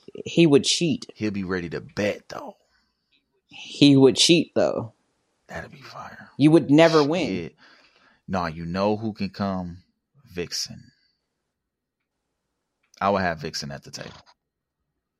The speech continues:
Speaker 1: Okay.
Speaker 2: Because <laughs> she's from, she, okay, so listen. <laughs> She,
Speaker 1: <laughs> I'm
Speaker 2: listen, she's from
Speaker 1: listening.
Speaker 2: homeland. You know what I'm saying?
Speaker 1: Okay.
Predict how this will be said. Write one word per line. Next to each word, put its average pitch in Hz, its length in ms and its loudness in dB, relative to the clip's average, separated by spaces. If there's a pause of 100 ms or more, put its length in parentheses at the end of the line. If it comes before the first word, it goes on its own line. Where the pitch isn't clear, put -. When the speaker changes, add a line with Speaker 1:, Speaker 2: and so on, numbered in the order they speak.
(220)
Speaker 1:
Okay. - 460 -14 (380)
Speaker 2:
Because 95 1160 -4 (1120)
<laughs> - 80 -12 (1400)
she's - 300 -4
from, 101 220 -2
she, 95 300 -4 (160)
okay, 92 300 -2
so 92 160 -6
listen. 143 600 -2 (100)
<laughs> 147 280 -8 (460)
She, 180 160 -14 (260)
Speaker 1:
<laughs> - 0 - (240)
I'm - 20 10
Speaker 2:
listen, 233 360 6
she's 262 200 4
from - 120 -2
Speaker 1:
listening. 190 120 -2
Speaker 2:
homeland. 113 680 0 (640)
You - 60 -20
know 87 40 -12
what - 40 -10
I'm 87 60 -12
saying? 107 500 -6
Speaker 1:
Okay. 143 460 -2